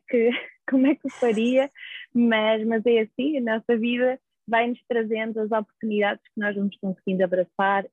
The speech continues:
e, e, de facto, foi, não poderia ter sido diferente. Foi muito importante para mim conhecer as duas formas de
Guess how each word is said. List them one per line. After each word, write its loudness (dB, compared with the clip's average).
e, 0
e, -2
de -12
facto, -2
foi, 0
não 0
poderia 2
ter 0
sido 0
diferente. 0
Foi 0
muito -2
importante -4
para -2
mim -2
conhecer 0
as 0
duas 2
formas -2
de 0